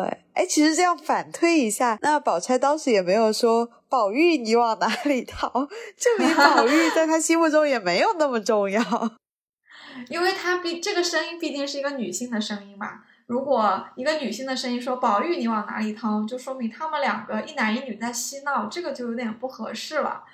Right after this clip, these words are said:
Speaker 2: 她至少在这个时候还没有方寸乱到说把性别也搞错了，她只能去编排一个女性。<laughs>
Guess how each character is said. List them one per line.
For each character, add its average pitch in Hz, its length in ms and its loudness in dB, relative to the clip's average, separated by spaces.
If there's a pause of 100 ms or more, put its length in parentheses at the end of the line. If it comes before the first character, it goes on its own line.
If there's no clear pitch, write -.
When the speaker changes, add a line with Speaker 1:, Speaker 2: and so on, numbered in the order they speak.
(160)
Speaker 2:
她 285 160 -4
至 330 180 -6
少 226 200 0
在 254 120 -4
这 269 80 -2
个 247 120 0
时 - 80 -8
候 233 80 0
还 240 180 -4
没 247 100 -4
有 247 160 0
方 269 240 -2
寸 247 300 -4
乱 269 220 2
到 240 200 0
说 254 140 -4
把 226 160 -2
性 349 240 -4
别 226 140 -4
也 196 160 -2
搞 - 200 -4
错 208 280 -4
了， - 180 -8
她 254 80 -4
只 240 160 -6
能 202 100 -4
去 247 120 -6
编 277 280 -6
排 269 240 -4
一 226 120 -2
个 254 100 -2
女 247 260 -6
性。 247 340 -8
<laughs> 240 60 2